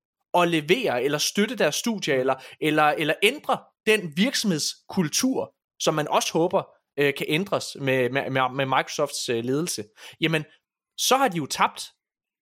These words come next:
Speaker 1: Og så tror jeg ikke, de vinder forbrugerens gunst. Men bare helt kort, fordi vi skal
Speaker 2: Ja.
Speaker 1: videre og snakke nogle andre nyheder. Vi snakker så tit om det her.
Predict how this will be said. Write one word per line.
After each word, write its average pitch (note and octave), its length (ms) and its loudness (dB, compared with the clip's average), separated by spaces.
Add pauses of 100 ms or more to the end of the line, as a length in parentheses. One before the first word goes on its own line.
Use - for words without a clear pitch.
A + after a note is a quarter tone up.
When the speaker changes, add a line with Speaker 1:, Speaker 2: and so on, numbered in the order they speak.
Speaker 1:
Og E3 80 0
så A#3+ 100 2
tror B3 180 2
jeg A3 60 2
ikke, - 120 -2
de G#3 100 -2
vinder A3+ 180 0
forbrugerens E3 360 -2
gunst. E3+ 200 -2
Men F#3+ 100 0
bare A#3 160 2
helt C4 200 -4
kort, G#3+ 200 0
fordi G3 160 -4
vi F3+ 80 -8
skal - 120 -6
Speaker 2:
Ja. D3 60 0
Speaker 1:
videre G#3+ 100 0
og G3 40 -2
snakke G3 220 -6
nogle D#3 140 0
andre E3+ 140 -2
nyheder. D#3+ 180 -2
Vi D3 60 -12
snakker F#3 240 -4
så F#3 100 -10
tit G#3 180 -6
om F3+ 60 -4
det D#3 100 -4
her. D3 80 0